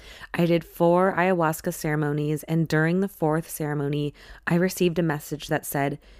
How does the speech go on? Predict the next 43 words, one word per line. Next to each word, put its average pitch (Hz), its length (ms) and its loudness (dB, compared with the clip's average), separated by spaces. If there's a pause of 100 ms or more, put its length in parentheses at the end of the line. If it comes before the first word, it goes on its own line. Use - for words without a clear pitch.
(120)
"You 165 200 2
have 185 200 2
reached 165 360 0
a 170 40 -2
wall. 139 540 0
No 160 140 0
matter 156 260 2
how 190 180 -2
many 208 220 0
ceremonies 196 540 0
you 190 80 2
do 175 140 2
at - 80 -2
this 165 120 -8
time, 151 380 -2 (320)
you 170 160 4
will 170 100 4
go 156 180 2
no 151 160 0
further." 131 560 -4 (400)
So 175 200 -2
I 180 100 2
listened 160 600 -4
and 170 160 0
heeded 180 420 0
to - 80 -12
this - 180 -2
message. - 520 -8 (200)
There 180 240 4
are 190 60 4
so 226 340 4
many 233 220 4
more 202 240 4
signs 196 580 2
and 180 200 2
spirit 196 680 2
and 175 200 2
details 202 640 2
to - 100 -8
this 180 160 0
whole 190 180 2
spiritual 180 500 0
journey, 170 500 2